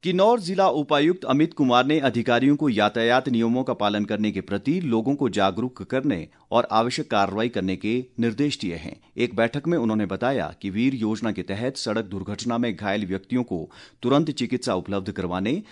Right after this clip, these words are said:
व अस्पताल ले जाने वाले व्यक्ति को पच्चीस हजार रुपए की राशि सम्मान के रूप में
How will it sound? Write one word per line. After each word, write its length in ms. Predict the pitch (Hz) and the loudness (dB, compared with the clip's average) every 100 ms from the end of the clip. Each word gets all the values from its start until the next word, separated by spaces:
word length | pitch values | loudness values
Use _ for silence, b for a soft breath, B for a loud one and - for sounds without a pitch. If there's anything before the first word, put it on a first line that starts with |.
| B | B
व 60 | 113 | -4
अस्पताल 540 | - 113 - 107 120 | -2 -4 -6 -2 0
ले 180 | 139 110 | 2 0
जाने 260 | 98 98 110 | 0 -2 -2
वाले 220 | 104 107 | -2 -2
व्यक्ति 320 | 87 107 - | -2 -4 -6
को 280 | 156 90 78 b b - | -6 -6 -8 b b -8
पच्चीस 380 | 123 - 180 | -6 -4 -2
हजार 260 | 131 107 98 | -2 0 0
रुपए 220 | 92 110 | 0 -4
की 120 | 110 | -2
राशि 340 | 98 98 104 131 | -2 -2 -2 -4
सम्मान 440 | - 95 95 113 | -4 -4 -2 0
के 140 | 127 95 | 0 -2
रूप 260 | 107 120 | -2 -2
में 300 | 117 117 123 | 0 0 -2